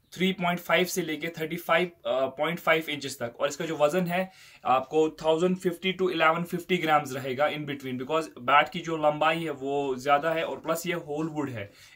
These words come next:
it is not scooped। तो आपको वो अंडरस्टैंड करना पड़ेगा कि आपको जो कंप्रेस्ड वुड है ये प्रेस्ड रहता है, सिक्स टाइम्स प्रेस्ड रहता है, तो you can understand कि इसकी जो पावर है वो कितनी स्ट्रॉन्ग होगी।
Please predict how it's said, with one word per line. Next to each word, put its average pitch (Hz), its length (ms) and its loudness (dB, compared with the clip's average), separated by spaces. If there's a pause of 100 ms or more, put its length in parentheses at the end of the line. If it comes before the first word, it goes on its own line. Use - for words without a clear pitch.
it - 120 -8
is 165 120 -2
not 160 300 -2
scooped। - 440 0 (400)
तो 151 60 2
आपको 156 240 0
वो 160 120 4
अंडरस्टैंड 170 460 2
करना 156 280 0
पड़ेगा 151 340 0
कि 170 160 -6
आपको 151 340 0
जो 156 120 -8
कंप्रेस्ड 165 580 0
वुड 156 180 -4
है 143 160 -6
ये 147 80 -4
प्रेस्ड 165 400 -2
रहता 151 180 0
है, 151 60 2
सिक्स - 320 -4
टाइम्स 170 240 0
प्रेस्ड 170 380 -4
रहता 143 200 -2
है, - 140 -2 (360)
तो 160 120 -4
you 165 80 -4
can 170 160 -4
understand 175 420 -2
कि 175 80 -8
इसकी 170 200 -8
जो 170 100 -4
पावर 160 400 2
है 180 60 0
वो 165 120 -4
कितनी 185 420 0
स्ट्रॉन्ग 160 460 2
होगी। 104 300 -8